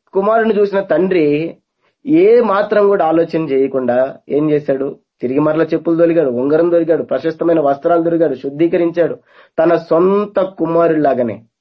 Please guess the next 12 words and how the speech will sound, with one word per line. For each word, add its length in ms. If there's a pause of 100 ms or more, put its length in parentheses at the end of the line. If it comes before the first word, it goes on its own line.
(540)
సొంత 160
కుమారుడే, 580 (500)
తిరిగి 240
మరలా 580 (320)
ఏ 280
స్థితిలో 380
నుంచి 180
అయితే 140
తను 220
వెళ్ళిపోయినాడో 560
ఇంట్లో 360
నుంచి, 460